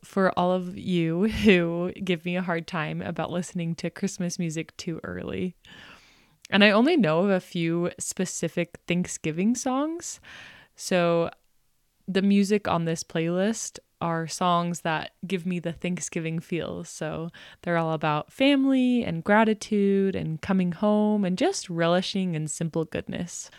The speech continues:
But this time of year can also be a little bit crazy. The holidays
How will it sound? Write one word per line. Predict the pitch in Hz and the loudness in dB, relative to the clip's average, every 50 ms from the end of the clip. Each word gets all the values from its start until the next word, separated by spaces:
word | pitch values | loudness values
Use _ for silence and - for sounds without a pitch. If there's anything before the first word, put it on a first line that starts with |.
| - - _ | -20 -8 _
But | - 226 220 | -2 2 2
this | 339 370 | 2 2
time | - - 415 440 453 466 | 2 0 -4 -4 -2 -4
of | 381 226 180 | -4 -4 -6
year | 175 175 165 160 156 165 165 170 214 247 240 - | -4 -2 -2 -2 -2 -2 -4 -2 -4 -4 -4 -6
can | - - 240 220 - - | -6 -4 -4 -4 -2 -2
also | 190 190 208 247 277 - - 427 453 466 480 466 453 | -2 0 0 -2 -4 -4 -2 -2 0 0 0 0 0
be | - 427 440 466 | 0 0 2 4
a | 415 294 | 4 4
little | 208 190 190 190 | 4 2 2 0
bit | 185 202 190 - - - | 0 0 -4 -4 -6 -12
crazy. | - - - 170 156 98 - - - - - - 190 185 175 _ - - - - - - - - _ _ _ _ _ _ - 196 | -12 -6 -6 -4 -4 -6 -8 -10 -12 -14 -10 -8 -6 -6 -8 _ -14 -20 -20 -20 -20 -20 -20 -20 _ _ _ _ _ _ -14 -8
The | 185 175 185 180 | -4 -2 -2 -2
holidays | 180 - 196 185 185 190 185 185 185 185 185 185 190 180 180 180 | 0 2 2 4 4 4 4 4 4 4 4 2 0 -2 -4 -8